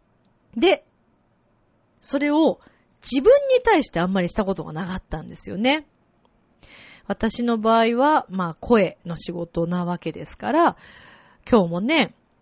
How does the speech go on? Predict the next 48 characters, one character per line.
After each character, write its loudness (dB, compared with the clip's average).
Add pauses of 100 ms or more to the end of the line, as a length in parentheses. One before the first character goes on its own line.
え -8
ー、 -20
た -2
く -12
さ -2
ん、 -6
ま -8
あ、 -14
歌 -2
の 0
仕 -10
事 0
だ 4
っ 0
た 0
り、 -2
そ -12
れ -6
か -12
ら -10
喋 -4
り -4
の -2
仕 -6
事 0
だ 0
っ -2
た -2
り、 -4 (680)
声 0
を -4
使 -4
っ -2
て、 2 (400)
「今 4
日 0
も -2
ね、 -4
た -12
く -16
さ -8
ん -10
話 -4
し -18
て -8
く -6
れ -4
て -10